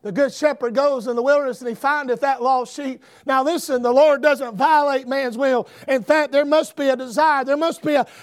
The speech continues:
but I do believe in the, in the, in the, in the prompting and the, and the calling of God. I believe in that.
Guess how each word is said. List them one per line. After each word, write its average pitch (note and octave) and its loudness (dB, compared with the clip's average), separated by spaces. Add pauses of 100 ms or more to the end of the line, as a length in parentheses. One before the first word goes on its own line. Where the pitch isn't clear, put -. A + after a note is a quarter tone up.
but C#4+ 6
I D#4 2
do D#4+ 0
believe D#4 2
in C#4 -2
the, C4+ 2
in D4 -4
the, B3+ 0 (200)
in D4 2
the, C4 0
in C4+ -2
the B3+ -2
prompting G#4+ 4 (200)
and C#4 2
the, C4+ 2
and C4+ 0
the C4 -2
calling G#4 2
of B3 -10
God. F4 2
I D#4+ 2
believe E4+ 0
in D4 0
that. A3+ -6